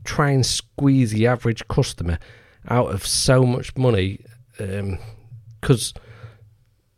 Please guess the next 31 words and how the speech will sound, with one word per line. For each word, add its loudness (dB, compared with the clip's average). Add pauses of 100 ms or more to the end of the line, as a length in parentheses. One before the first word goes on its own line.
(580)
let 0
me 4
know 4 (840)
if -4
there's 0 (180)
anything 0
on -2
Disney 0
Plus 2
that -6
you 0
are -4
excited -4
to -4
watch, -4 (160)
that -8
you -8
are -8
excited -6
for 0 (320)
to -12
come 4
on. 2 (440)
You -2
could -2
be 0
a 0
huge -8
Star -4
Wars 0
fan. -6